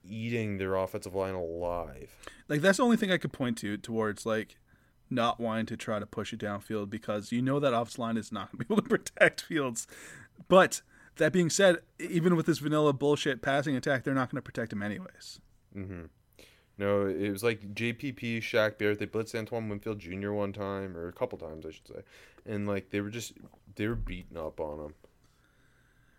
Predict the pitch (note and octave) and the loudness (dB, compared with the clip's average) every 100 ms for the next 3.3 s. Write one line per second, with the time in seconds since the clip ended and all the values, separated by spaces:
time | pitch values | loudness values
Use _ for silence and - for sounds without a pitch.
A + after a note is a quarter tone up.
0 | - A#2+ B2+ B2+ C3+ C#3 B2 B2 B2+ B2+ | -6 2 4 6 6 6 6 4 4 2
1 | G#2+ B2+ B2+ B2 G2 B2+ - A2 B2+ B2 | 0 4 4 2 -4 -12 -8 -2 2 2
2 | A2 B2+ A#2 B2 G#2 A2+ - G2+ - G2 | 4 2 0 -4 -2 -4 -2 -4 -2 -4
3 | G2+ G2+ F2 | -4 -6 -8